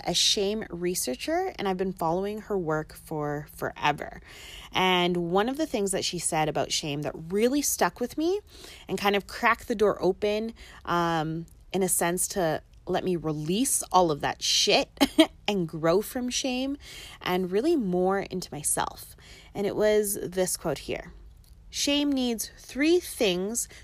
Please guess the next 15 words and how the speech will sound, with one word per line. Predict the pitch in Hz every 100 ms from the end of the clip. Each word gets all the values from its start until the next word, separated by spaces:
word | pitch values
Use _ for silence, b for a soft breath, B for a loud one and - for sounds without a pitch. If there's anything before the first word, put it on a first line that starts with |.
| B
to | 202
grow | 180 190 202 - - -
ang-," | 202 226 - - - - - - -
oh, | 196 175 - - - - - - - - - - - - -
sorry. | - 139 165 - - - - - - - - - B B B B B -
I | 170
can't | 175 -
say | - -
exponentially. | 190 - - 175 175 196 - 151 - - 180 - - -
There | 160 151
it | 120 -
is. | - - - -
Okay. | 170 160 - - - - - b b b b b b
Let's | - - -
try | - - - 143